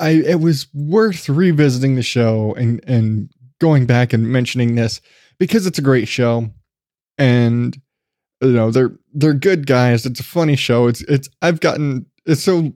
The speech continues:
cool listening to them talk about these different movies. Some of them I know, some I don't. Some I've heard of, but I don't really know a lot about. And so it's been cool.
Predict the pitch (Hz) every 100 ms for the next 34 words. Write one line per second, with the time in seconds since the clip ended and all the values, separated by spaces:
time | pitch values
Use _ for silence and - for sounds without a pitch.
0 | _ - 160 143 139 - 131 120 127 123
1 | 120 - 135 135 120 117 120 - 131 123
2 | 131 123 120 - 233 190 151 131 117 120
3 | 120 147 139 120 113 110 110 - _ _
4 | _ _ _ - 190 165 127 101 156 156
5 | 139 143 135 123 123 131 139 131 127 123
6 | 117 113 117 104 110 113 123 127 120 127
7 | 117 127 117 - 120 120 107